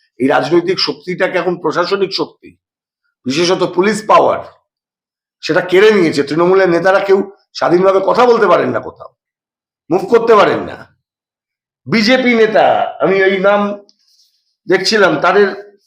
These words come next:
অজস্র নাম আছে যারা উস্কানি দিয়েছেন।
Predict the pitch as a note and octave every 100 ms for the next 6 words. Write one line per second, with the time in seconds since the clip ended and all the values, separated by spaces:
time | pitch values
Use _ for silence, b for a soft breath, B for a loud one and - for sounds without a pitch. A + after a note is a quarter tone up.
0 | _ _ _ _ _ _ - A3 G#4 -
1 | A#3+ A3 G3+ - - A#2 - _ _ _
2 | _ _ _ - F#3 G#3+ - B3 A#3 A3
3 | A#3 A3 D#3